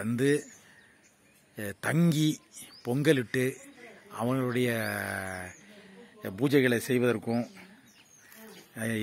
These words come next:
ஏதுவாக இந்த அறையை கட்டுறோம். அதனால ஆன்மீக நண்பர்கள் அனைவரும், அஹ், ஒத்துழைப்பு கொடுக்குமாறு மிக அன்புடன் கேட்டுக்கொள்கின்றேன். ஏன்னா வெளியூர்லேருந்து வராங்க, இங்க வந்து தாராளமா தங்கிக்கலாம். இங்க தண்ணி வசதி நல்லா இருக்கு.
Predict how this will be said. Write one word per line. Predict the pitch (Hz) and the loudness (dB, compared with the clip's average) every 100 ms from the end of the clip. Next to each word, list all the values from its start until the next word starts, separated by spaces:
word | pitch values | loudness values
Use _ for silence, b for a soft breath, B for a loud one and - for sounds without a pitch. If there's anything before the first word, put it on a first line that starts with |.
| 127 | 6
ஏதுவாக | 160 139 117 156 | 6 6 4 0
இந்த | 139 120 113 107 98 95 95 - - b b b b - 98 | 0 0 -2 -4 -6 -10 -12 -14 -18 b b b b -12 -4
அறையை | 113 135 120 | 2 2 2
கட்டுறோம். | 120 - 117 - - b b b b b | -4 -4 -6 -6 -20 b b b b b
அதனால | 104 117 120 113 98 | -4 -2 0 -2 -2
ஆன்மீக | 127 147 139 | 0 2 2
நண்பர்கள் | 117 113 98 | 0 -2 -4
அனைவரும், | 110 110 120 120 - - b b b b b b | -4 -2 -4 -6 -10 -20 b b b b b b
அஹ், | 104 107 101 | -6 -4 0
ஒத்துழைப்பு | 117 170 135 | 6 6 6
கொடுக்குமாறு | 113 107 110 117 107 | -2 -2 -4 -4 -6
மிக | 110 127 | -6 -4
அன்புடன் | 117 131 143 120 | -4 0 0 -2
கேட்டுக்கொள்கின்றேன். | 95 - 90 90 - - - b b b b b | -6 -10 -14 -14 -20 -20 -20 b b b b b
ஏன்னா | 113 123 131 107 | 0 2 2 2
வெளியூர்லேருந்து | 131 170 160 131 110 | 4 6 6 4 0
வராங்க, | 110 110 120 | -2 -2 -2
இங்க | 117 113 | -2 -4
வந்து | 113 113 127 - b b - | -4 -2 -4 -6 b b -4
தாராளமா | 104 113 113 | -2 -2 -2
தங்கிக்கலாம். | 107 101 98 98 107 - | -4 -6 -6 -6 -6 -8
இங்க | 107 - | -12 -6
தண்ணி | 104 113 | -4 -2
வசதி | 110 - 95 | -4 -8 -8
நல்லா | 95 | -8
இருக்கு. | 92 92 | -10 -12